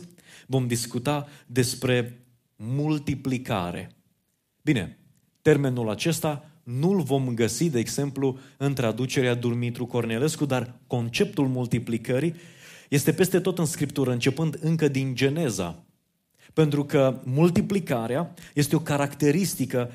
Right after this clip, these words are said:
a creației lui Dumnezeu. Ce înseamnă multiplicarea? Am o definiție pe care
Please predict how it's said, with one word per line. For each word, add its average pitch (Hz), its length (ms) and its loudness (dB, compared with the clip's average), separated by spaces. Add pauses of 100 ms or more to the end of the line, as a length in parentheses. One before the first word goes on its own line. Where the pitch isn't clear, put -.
(140)
a 120 140 -2
creației 127 840 0 (180)
lui 117 180 0
Dumnezeu. 104 560 -2 (800)
Ce 226 340 4
înseamnă 143 920 0 (300)
multiplicarea? 113 1080 -4 (440)
Am 185 320 2
o 147 360 6 (200)
definiție 143 840 0 (720)
pe - 80 0
care 143 540 2